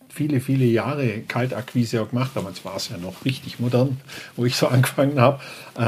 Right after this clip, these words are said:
aber ich denke mir immer so, was ich für tolle Menschen kennenlernen durfte, mit denen ich gesprochen habe. Ich, ich, ich habe so eine Geschichte immer im Kopf. Ich habe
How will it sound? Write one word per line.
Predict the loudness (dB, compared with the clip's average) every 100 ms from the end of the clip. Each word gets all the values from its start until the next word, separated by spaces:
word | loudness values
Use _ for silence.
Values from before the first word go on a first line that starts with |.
| 0
aber | -2 -4 -6 _ _ -20
ich | -4
denke | -2 0
mir | 0
immer | 0
so, | 0
was | 0 0
ich | -2
für | -4
tolle | -2 0 2
Menschen | 2 0 -2 -4 -6
kennenlernen | -4 -4 -4 -10 -12 -10
durfte, | -10 -12 -14 -14 -14 -12 -10
mit | -4
denen | -2 -2
ich | -4
gesprochen | -6 -4 -2 0 0
habe. | 0 -4 -16 -4
Ich, | -4 -4
ich, | -10 _ _ -14
ich | -10 -4 -2
habe | 2
so | 4 4 4
eine | 4 6 6
Geschichte | 4 2 4 2 2 0
immer | 4 4 4
im | 0
Kopf. | 2 2 2 -8
Ich | -4
habe | -4